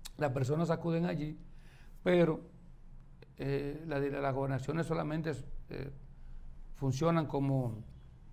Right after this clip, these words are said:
un enlace, ¿verdad? Pues una representación del, del presidente, un enlace, y las gobernadoras, en este caso, que son todas mujeres, irán allí con, con, con, con las notificaciones de las comunidades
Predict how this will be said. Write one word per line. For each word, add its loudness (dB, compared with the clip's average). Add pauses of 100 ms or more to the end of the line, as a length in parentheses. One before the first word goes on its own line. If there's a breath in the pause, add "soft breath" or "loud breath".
(1000)
un 10
enlace, 8
¿verdad? 0
Pues -6
una 0
representación 0
del, 2
del -2
presidente, 2 (460 loud breath)
un 6
enlace, 8 (840 loud breath)
y 2 (140)
las 0
gobernadoras, 4
en -2
este -4
caso, 2
que -2
son -2
todas -2
mujeres, -2 (1300 loud breath)
irán 6
allí 4
con, 4
con, 0
con, 0
con -2
las 2
notificaciones 2
de -6
las -2
comunidades 2